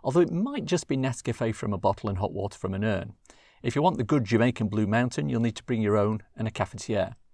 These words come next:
Quite a few people do that. And we've got fruit, usually supplied for you all day as well, so there's no excuse not to be fed when you're on a film set.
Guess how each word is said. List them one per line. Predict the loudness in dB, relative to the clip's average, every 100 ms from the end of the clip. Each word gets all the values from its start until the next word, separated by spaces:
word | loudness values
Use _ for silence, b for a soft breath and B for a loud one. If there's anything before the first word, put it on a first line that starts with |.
| _ _ _ _ _ _ -2
Quite | -2
a | 0
few | -4
people | -4 -4 0
do | 0
that. | 0 -6 -16 -20 -18 b b b b b b
And | 4 4
we've | 0
got | -2 -4
fruit, | 0 2 0 -4 -18 -10
usually | -4 -2 -2
supplied | -4 -2 -2 -2 -4
for |
you | -4
all | -2 -4
day | -6 -10
as | -10 -8
well, | -4 -4 -6 B B
so | 0
there's | 2 2 2
no | 2 2
excuse | 0 -4 -2 -2 0
not | -4 -6
to | -6
be | -6
fed | -2 -2
when | -2 -8
you're | -8
on | -10
a |
film | -6 -4 -4
set. | -4 -8 -10